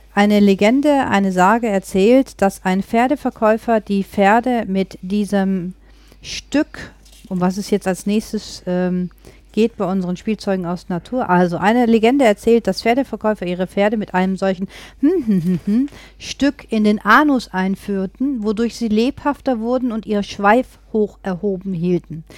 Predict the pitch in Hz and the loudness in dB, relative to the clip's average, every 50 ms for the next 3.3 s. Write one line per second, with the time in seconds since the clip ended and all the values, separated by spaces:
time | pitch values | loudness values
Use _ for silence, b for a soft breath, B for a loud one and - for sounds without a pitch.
0 | B B B B B - - 269 269 320 - - - 262 269 262 285 247 - 240 | B B B B B -2 0 2 2 2 0 0 0 0 0 0 -2 -4 -4 -4
1 | 185 180 180 202 - - 233 226 220 - 214 208 196 226 240 240 220 220 220 220 | -4 -2 -4 -6 -4 -2 0 0 0 0 -4 -4 -2 -2 -2 0 0 0 0 -2
2 | - - 214 208 220 233 - - 208 - - - - 196 185 175 - - - - | 0 2 2 4 4 2 0 -4 -6 -8 -8 -8 -4 -4 -4 -4 -6 -6 -8 -8
3 | 151 160 156 156 156 | -8 -8 -10 -14 -16